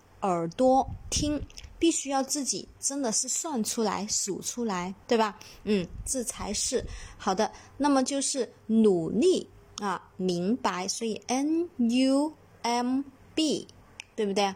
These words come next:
？N U M B，努力明白啊，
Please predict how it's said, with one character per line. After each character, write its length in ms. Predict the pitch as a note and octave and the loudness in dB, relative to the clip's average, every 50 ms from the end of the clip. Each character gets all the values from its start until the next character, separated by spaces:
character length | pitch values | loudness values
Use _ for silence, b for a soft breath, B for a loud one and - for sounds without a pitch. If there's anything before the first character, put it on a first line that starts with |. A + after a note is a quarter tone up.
| G3 - - - - | -6 -16 -20 -12 -6
？N 400 | - A#3 B3 B3+ C4+ D4 D#4 E4+ - - - - | -2 -2 0 0 0 -2 -2 -4 -8 -10 -8 -4
U 460 | A3+ A#3 B3 B3 B3+ C4 C4+ C#4 C#4 - - - - | 0 2 2 4 4 4 2 2 -2 -6 -16 -12 -6
M 380 | - A#3 A#3+ A#3+ B3 B3+ C#4+ C#4+ - - - - | -2 -2 0 0 0 -2 -2 -4 -6 -12 -6 -2
B， 320 | - D#4 C#4 G#3 - - - - - | 0 0 2 0 -2 -4 -8 -12 -4
努 400 | - A3 A3+ A3+ A3 A3 G3 F3+ | 2 4 4 6 6 6 6 4
力 240 | E3+ G3 C4+ E4+ D#4 | 4 2 2 2 4
明 400 | B3+ A3 G3+ F#3+ F3 F3 G3+ A#3+ | 2 2 2 2 2 0 0 0
白 340 | A#3 - F#3+ E3+ F3 F#3+ G3+ - | 0 0 -2 -2 -4 -4 -6 -6
啊， 240 | G3+ F#3 F3 - | -8 -8 -8 -8